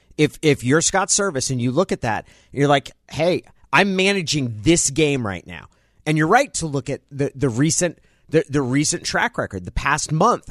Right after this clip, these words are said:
of, of how Yusei has pitched. It was absolutely the right decision to remove him. And I think it shows that Scott has a good feel for, for his pitcher. The fact that he, he kinda knew, 'cause when there was a guy up in the,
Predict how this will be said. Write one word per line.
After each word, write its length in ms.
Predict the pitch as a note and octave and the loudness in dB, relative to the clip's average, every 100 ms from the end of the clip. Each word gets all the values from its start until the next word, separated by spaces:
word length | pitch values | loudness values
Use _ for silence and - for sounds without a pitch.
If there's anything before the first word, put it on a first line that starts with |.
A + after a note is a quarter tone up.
| - | -6
of, 200 | B2+ B2 | -4 -2
of 140 | C3 B2 | -4 -4
how 220 | - C3 | -2 -4
Yusei 320 | D3 C3+ E3 | -4 -4 -4
has 120 | D#3 | -4
pitched. 420 | - - - - - | -4 -4 -4 -10 -12
It 280 | _ _ | _ _
was 100 | - - | -12 -2
absolutely 560 | F#3 F#3+ - E3+ G#2 G2 | 0 0 0 -2 -2 -6
the 140 | F2 | -6
right 160 | D#2 - | -10 -10
decision 420 | F#2 - E2+ E2+ | -10 -8 -8 -8
to 120 | - | -8
remove 320 | E2 C#2 D2+ - | -8 -8 -12 -14
him. 160 | - _ _ _ - | -20 _ _ _ 0
And 420 | F3 E3+ F3+ - - _ _ - | 2 4 0 -6 -12 _ _ -2
I 60 | |
think 180 | D3 F#3+ | 0 0
it 120 | - | -2
shows 380 | - D#3+ E3+ G3 | 0 2 2 0
that 140 | G#3+ | -6
Scott 260 | - F3+ F3 | -4 -2 -2
has 200 | D#3+ D3 | -2 -4
a 40 | |
good 240 | B2+ D#3 C3+ | -4 -4 -4
feel 400 | - D#3 F3 F3+ | -6 -4 -2 -4
for, 340 | - E3+ D3 - | -4 0 0 -2
for 180 | - E3+ | -2 0
his 140 | C#3+ | 0
pitcher. 280 | - E3+ G3 | 0 -2 -2
The 100 | E3+ | -2
fact 340 | - F3+ F3 - | 0 2 2 0
that 160 | D#3+ - - - | -4 -4 -20 -20
he, 160 | - - | -20 -20
he 140 | G#2+ C3+ | -18 -6
kinda 300 | E3+ A3 E3+ | -2 0 2
knew, 120 | G#3 | 0
'cause 160 | D#3 | -2
when 140 | C#3 D3+ | -4 -2
there 80 | E3+ | -2
was 120 | B2+ | -2
a 120 | C#3 - | -6 -4
guy 180 | F3 F#3 | 0 0
up 120 | F3 | 0
in 120 | D#3 | -2
the, 220 | C#3+ A2+ | -2 -4